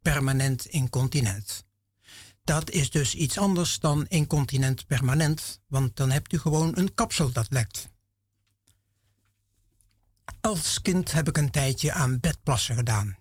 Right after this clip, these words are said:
Tja, je moet toch wat, hè? Dus op mijn matras lag onder het laken een zeiltje. Gelukkig hoefde ik in de klas niet steeds een plasminuut aan de juf of meester te vragen.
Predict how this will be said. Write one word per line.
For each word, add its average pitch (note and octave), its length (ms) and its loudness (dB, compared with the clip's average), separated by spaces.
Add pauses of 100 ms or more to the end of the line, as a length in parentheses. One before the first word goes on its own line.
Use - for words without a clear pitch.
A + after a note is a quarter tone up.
Tja, B2+ 180 0
je A#2 140 0
moet B2 160 0
toch - 120 -8
wat, B2+ 220 0
hè? A#2+ 140 0 (1040)
Dus - 360 -2
op - 180 -2
mijn D3+ 160 2
matras D#3 480 0
lag D3 160 0
onder C#3 260 0
het A#2+ 100 -6
laken C3 380 0
een B2 80 2
zeiltje. A2 520 -2 (1080)
Gelukkig A3 400 -2
hoefde E3+ 280 0
ik - 140 -4
in D#3+ 160 2
de D3 100 -2
klas E3 280 0
niet E3 140 0
steeds - 400 -2
een D#3+ 160 0
plasminuut F3 540 0
aan E3+ 160 2
de E3 100 2
juf F3 220 0
of - 160 -4
meester G#3 380 0
te A#2+ 100 -4
vragen. A2+ 540 -2